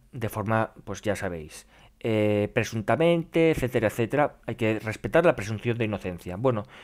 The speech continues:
¿cómo funcionaría esta trama que afecta directamente al Partido Socialista? El partido que nos dice que lucha contra la corrupción, pero que rebaja las penas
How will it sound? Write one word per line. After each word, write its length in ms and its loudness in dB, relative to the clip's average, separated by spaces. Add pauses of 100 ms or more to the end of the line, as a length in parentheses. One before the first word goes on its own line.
(220)
¿cómo 200 4
funcionaría 540 4
esta 220 2
trama 280 4
que 60 0
afecta 540 0 (440)
directamente 540 4
al 100 6
Partido 320 2
Socialista? 720 -6 (480)
El 140 -6
partido 320 0
que 80 2
nos 120 2
dice 240 -2
que 260 2 (160)
lucha 360 0
contra 600 2
la 100 2
corrupción, 640 0
pero 180 -2
que 160 0
rebaja 400 2
las 160 2
penas 440 -2